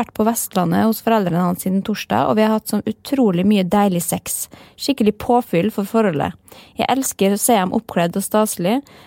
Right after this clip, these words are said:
og kan nesten ikke vente til jeg får ham på tomannshånd. Han elsker at jeg går i skjørt og kjoler,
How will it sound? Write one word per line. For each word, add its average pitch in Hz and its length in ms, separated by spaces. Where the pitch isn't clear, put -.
og - 140
kan 233 100
nesten 220 300
ikke 214 160
vente 220 340
til 220 220
jeg - 80
får 208 180
ham 180 80
på - 80
tomannshånd. 170 600
Han 233 160
elsker 254 400
at 190 80
jeg 214 160
går 202 160
i 196 80
skjørt - 320
og 220 80
kjoler, 240 380